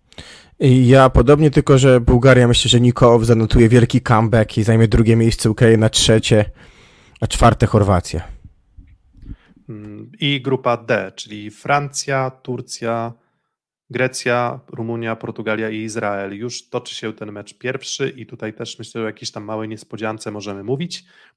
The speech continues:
Speaker 2: gdyż albowiem jeden do jednego Izrael, chociaż może nie wiem, czy to niespodzianka, że Izrael wygrywa seta,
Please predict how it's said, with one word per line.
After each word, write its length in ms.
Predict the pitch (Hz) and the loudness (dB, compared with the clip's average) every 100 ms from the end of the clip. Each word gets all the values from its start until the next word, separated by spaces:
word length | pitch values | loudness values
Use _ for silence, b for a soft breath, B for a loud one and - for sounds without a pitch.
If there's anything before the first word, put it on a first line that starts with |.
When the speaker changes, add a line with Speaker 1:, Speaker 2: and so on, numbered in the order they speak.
| - | -20
Speaker 2:
gdyż 480 | 117 _ 165 - - | -20 _ -4 -4 -4
albowiem 600 | 110 104 131 127 123 117 | -4 -2 -4 -2 -4 -6
jeden 300 | 120 117 113 | -6 -6 -8
do 100 | 107 | -8
jednego 460 | 104 110 104 107 | -10 -12 -12 -10
Izrael, 640 | 101 104 104 104 101 98 98 | -10 -10 -8 -8 -8 -10 -16
chociaż 280 | 127 139 - | _ -16 -10
może 200 | 143 139 | -6 -4
nie 60 | 143 | -4
wiem, 120 | 135 | -6
czy 100 | - | -8
to 80 | 127 | -10
niespodzianka, 560 | 123 - 135 165 123 | -10 -8 -6 -6 -6
że 180 | 110 113 | -8 -10
Izrael 340 | 110 117 113 | -8 -8 -6
wygrywa 340 | 110 110 110 117 | -8 -10 -10 -8
seta, 420 | - - 131 135 | -8 -6 -6 -6